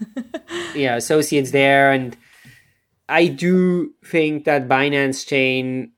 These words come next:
Speaker 2: is probably going to struggle to be, you know, decentralized
Speaker 1: Mm-hmm.
Speaker 2: enough to withstand regulatory pressure. So I'm not, like, too bullish on it, but I'm also not
Speaker 1: Fair.
Speaker 2: very informed about it. So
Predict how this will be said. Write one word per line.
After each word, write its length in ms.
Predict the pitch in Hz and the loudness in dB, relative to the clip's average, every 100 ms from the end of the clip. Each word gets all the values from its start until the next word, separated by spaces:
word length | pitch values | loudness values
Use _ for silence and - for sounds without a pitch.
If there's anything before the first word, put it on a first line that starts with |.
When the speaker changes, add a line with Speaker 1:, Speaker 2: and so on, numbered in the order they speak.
| _ | _
Speaker 2:
is 200 | 127 123 | -10 -8
probably 1160 | - - 131 135 135 120 127 123 123 120 123 - | -8 -2 2 4 4 2 0 2 2 0 -2 -4
going 260 | 131 131 123 | -2 0 -2
to 120 | 127 | -10
struggle 680 | - 135 123 123 123 120 117 _ _ _ - | -8 -2 -2 0 -2 -2 -6 _ _ _ -10
to 120 | 131 | -10
be, 720 | 113 117 117 113 113 110 - _ _ _ _ _ _ _ _ _ _ _ | -8 -8 -6 -6 -8 -10 -14 _ _ _ _ _ _ _ _ _ _ _
you 160 | 131 123 | -6 -6
know, 40 | |
decentralized 680 | 113 180 - 160 - 170 156 | -6 -8 -2 -2 0 0 0
Speaker 1:
Mm-hmm. 120 | 160 123 | -2 -2
Speaker 2:
enough 380 | 127 160 147 | -2 -4 -6
to 100 | 143 | -6
withstand 560 | 131 123 - 135 135 123 | -4 -4 0 0 2 0
regulatory 580 | 120 117 117 101 104 101 | -4 -2 -4 -4 -4 -6
pressure. 640 | 98 104 - 120 110 - _ _ _ _ | -8 -12 -10 -10 -10 -14 _ _ _ _
So 200 | - 127 | -8 -2
I'm 140 | 131 147 | 0 0
not, 320 | 170 151 - | 0 0 -2
like, 200 | 127 120 | -4 -4
too 480 | - 143 139 139 135 - _ _ _ | -4 -2 0 -2 -6 -18 _ _ _
bullish 460 | 117 123 165 196 196 | -8 -2 2 2 2
on 160 | 196 | 0
it, 300 | 196 202 202 | 2 0 0
but 280 | 196 143 - _ - | 0 -2 -2 _ -10
I'm 60 | 151 | -2
also 280 | 156 147 160 | 0 0 0
not 140 | 143 | 0
Speaker 1:
Fair. 60 | 127 | 0
Speaker 2:
very 240 | 131 120 | 0 -2
informed 480 | 117 - 131 120 110 | -4 -6 -6 -4 -6
about 320 | 104 98 95 | -6 -6 -6
it. 240 | 101 98 - | -8 -10 -12
So 380 | - 113 104 | -12 -10 -10